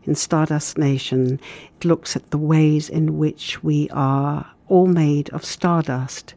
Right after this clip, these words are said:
That's physics, and it's true. So the story is a conversation between these three things. Andrzej Klimowski, the artist, has an incredibly surrealist imagination,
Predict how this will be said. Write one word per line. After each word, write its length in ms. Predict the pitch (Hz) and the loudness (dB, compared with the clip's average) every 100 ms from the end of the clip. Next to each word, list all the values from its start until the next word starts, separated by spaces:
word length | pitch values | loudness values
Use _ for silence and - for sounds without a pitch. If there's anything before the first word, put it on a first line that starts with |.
| - - | -20 -2
That's 240 | 180 - | 0 0
physics, 500 | - 151 143 - - | 2 2 2 -6 -4
and 120 | 147 | -2
it's 200 | 139 - | -2 -10
true. 480 | - - 160 143 143 - - - - | -8 0 2 2 -2 -6 -20 -20 -12
So 180 | - 170 | 0 0
the 80 | |
story 360 | 156 - 190 214 | 0 0 0 2
is 100 | 185 | 0
a 60 | 160 | -2
conversation 640 | 170 151 - 151 147 147 | -2 -2 -2 -2 -2 -6
between 380 | - - 151 147 | -8 -2 0 2
these 260 | 143 139 | 0 -2
three 240 | - 139 139 | -4 -4 -4
things. 720 | - 180 147 123 214 - - - - - - | -4 -2 0 -2 -4 -6 -16 -20 -20 -20 -6
Andrzej 380 | 185 208 247 240 | 2 4 4 0
Klimowski, 1000 | - 185 190 226 240 - - 131 131 135 | 2 2 4 2 0 -6 -4 -2 -2 0
the 180 | 147 - | 0 0
artist, 840 | 160 165 - 127 120 135 - - - - - - - - - | 0 0 -2 -6 -8 -10 -12 -14 -20 -20 -18 -18 -18 -18 -8
has 400 | 143 160 156 - | -2 2 0 -2
an 200 | 160 147 | 0 2
incredibly 1120 | 160 - - 196 190 190 - 131 127 - - _ - | 2 -2 0 2 2 0 -2 -2 -2 -6 -14 _ -12
surrealist 800 | - 180 160 180 170 151 - - | 0 4 6 6 4 0 -4 -2
imagination, 920 | 147 139 - 143 139 131 135 143 190 | -2 -2 -2 0 0 0 -2 -2 -2